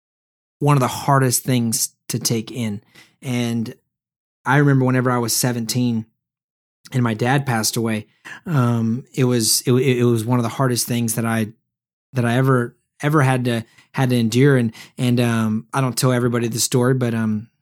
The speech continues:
I guess I am now. Um, and it, it, it might sound like the silliest, dumbest story ever.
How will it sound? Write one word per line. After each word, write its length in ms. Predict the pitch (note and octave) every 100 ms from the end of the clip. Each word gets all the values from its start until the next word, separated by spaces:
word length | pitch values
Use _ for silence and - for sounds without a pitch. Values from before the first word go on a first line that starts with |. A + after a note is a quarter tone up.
| -
I 100 | A#2+
guess 340 | B2+ A#2+ - -
I 120 | A#2 A#2+ C3
am 220 | B2 B2
now. 340 | D#3 G3 A#2 _ _ _ -
Um, 520 | C3+ C3+ B2+ A#2+ A#2+
and 180 | C3+ B2+
it, 80 | C#3+ C3+
it, 180 | B2+ C#3
it 60 | C3
might 220 | C#3 C3
sound 240 | - C3
like 140 | B2+ A#2+
the 100 | A#2+
silliest, 760 | - E3 C#3+ C3+ B2+ - - - - C3+ B2
dumbest 360 | C3+ B2+ A#2
story 360 | - C3 A#2+ B2
ever. 340 | C3 A#2+ A2